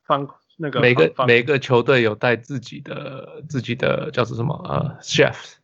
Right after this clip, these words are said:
Speaker 1: Yeah，厨师。
Speaker 2: Yeah，自己的厨师。然后，然后
Speaker 1: 然后不聚餐嘛，不是一起吃饭，是
Speaker 2: 不准聚，不许，不对，不准一起吃饭。然后可以，
Speaker 1: 送到你的餐厅。
Speaker 2: 你可以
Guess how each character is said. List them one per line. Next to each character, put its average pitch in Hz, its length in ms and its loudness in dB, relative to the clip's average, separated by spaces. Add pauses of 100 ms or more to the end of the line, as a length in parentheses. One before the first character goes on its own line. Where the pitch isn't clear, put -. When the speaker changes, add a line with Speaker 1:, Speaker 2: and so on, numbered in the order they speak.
(220)
Speaker 1:
Yeah， 104 280 -16
厨 123 200 -12
师。 - 320 -14 (480)
Speaker 2:
Yeah， - 160 -6
自 135 100 0
己 117 80 6
的 113 100 2
厨 123 200 -8
师。 - 240 -12 (140)
然 120 200 2
后， 110 380 4 (600)
然 156 100 -14 (220)
后 123 140 6
Speaker 1:
然 117 80 8
后 107 180 4
不 - 40 -2
聚 208 240 -8
餐 151 240 -4
嘛， 120 320 -12
不 143 60 -10
是 165 160 -8
一 170 100 -12
起 120 140 -10
吃 127 180 -12
饭， 113 260 -10
是 147 200 -10
Speaker 2:
不 165 120 6
准 123 200 4
聚， 120 200 4 (440)
不 139 100 4
许， 107 320 0
不 - 80 -8
对， 120 160 4
不 123 160 0
准 - 180 2
一 123 60 -4
起 - 160 -8
吃 - 140 -12
饭。 131 360 -6
然 113 140 2
后 113 220 6
可 131 220 0
以， - 20 6
Speaker 1:
送 - 180 -2
到 - 0 -
你 - 0 -
的 - 0 -
餐 - 0 -
厅。 160 100 -2
Speaker 2:
你 117 60 0
可 165 140 4
以 135 220 2